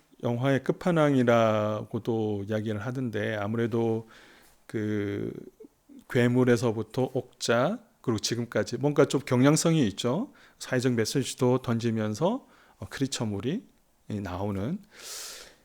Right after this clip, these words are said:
어, 대자본이 들어가고, 또 봉준호 감독님이 직접 시나리오 작업도 하셨고, 뭐, 봉준호 표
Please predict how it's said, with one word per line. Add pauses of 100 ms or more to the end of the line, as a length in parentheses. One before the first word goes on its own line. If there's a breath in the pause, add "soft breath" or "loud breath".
(220 loud breath)
어, (100)
대자본이
들어가고,
또
봉준호
감독님이
직접
시나리오
작업도
하셨고, (500 loud breath)
뭐, (500)
봉준호
표